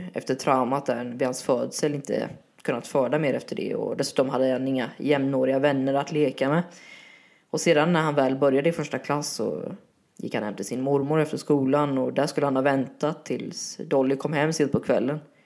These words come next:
Och Dolly ska inte ha varit särskilt närvarande, och det med vilje faktiskt. Hon var hård mot den lilla killen. En gång när hon,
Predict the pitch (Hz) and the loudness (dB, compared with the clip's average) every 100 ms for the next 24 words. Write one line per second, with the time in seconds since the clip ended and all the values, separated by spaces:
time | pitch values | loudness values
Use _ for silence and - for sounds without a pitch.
0 | _ _ _ _ _ _ - - - - | _ _ _ _ _ _ -20 -20 -20 -20
1 | _ - 165 147 180 233 170 156 131 - | _ 0 4 4 2 2 4 6 6 4
2 | 143 139 131 - - 185 185 139 131 131 | 0 0 -4 -8 -4 2 2 4 2 2
3 | 156 - 165 147 156 160 131 156 143 104 | 0 -2 -2 2 4 4 4 4 2 2
4 | 156 190 175 101 - - - 139 131 160 | 2 0 -4 -6 -8 -14 -6 0 0 2
5 | 156 - 127 127 127 123 131 127 127 127 | 4 4 2 -2 -4 -4 -4 -4 -4 -6
6 | 113 151 - - - 147 156 143 131 127 | -6 -8 -12 -20 -8 -2 2 2 2 -2
7 | 123 | -4